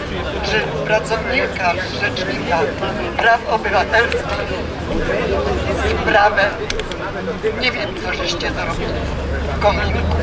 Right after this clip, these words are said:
potrzebne rozpalić było. Pojawiłam się w Studio Polska. Byli obecni pani profesor, pan profesor. Czekał pod studiem, jak wychodziłam.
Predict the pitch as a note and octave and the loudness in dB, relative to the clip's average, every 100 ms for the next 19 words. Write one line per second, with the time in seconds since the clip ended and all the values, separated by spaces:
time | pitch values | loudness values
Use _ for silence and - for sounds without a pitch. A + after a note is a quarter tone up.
0 | - - - - - D#4 - - - A#3 | 0 0 0 0 2 2 4 4 6 6
1 | - - - - - D4+ - - - - | 6 6 8 8 8 8 8 8 6 6
2 | - - - - - - - F#3 G3+ G3 | 4 2 2 0 0 -2 2 2 4 4
3 | G#3 A3 A3+ - G3 - - C4+ C4 - | 4 4 4 2 -2 -2 -2 0 0 2
4 | B3 - B3+ - - - - A#2+ - D3 | 2 4 4 4 0 -6 0 0 0 -2
5 | - - - - - - - - - - | -2 -2 -2 -2 -2 0 0 2 0 -2
6 | - - - E3 E3+ - - C#3+ D#3+ F3 | -4 -4 2 2 2 -2 -2 0 0 0
7 | - E3+ E3+ F3 F#3+ E3+ - E3+ E3+ D#3 | 0 0 0 2 2 2 -6 -6 -2 -2
8 | D3+ C#3+ E3 - - - F#3+ A3+ B3 - | -2 0 0 -2 -6 -6 -6 -4 -4 -6
9 | - A#3+ G#3 - F3 - E3 F3 - - | -4 2 2 4 0 0 -6 -6 -6 -4
10 | - C#3 E3 D3+ D#3 D#3 - C#3+ - D3+ | -4 -4 -2 -4 -4 -6 -6 -6 -4 0
11 | D#3+ - B2+ - - G3 - - | 0 0 -6 -4 -2 -2 -2 -2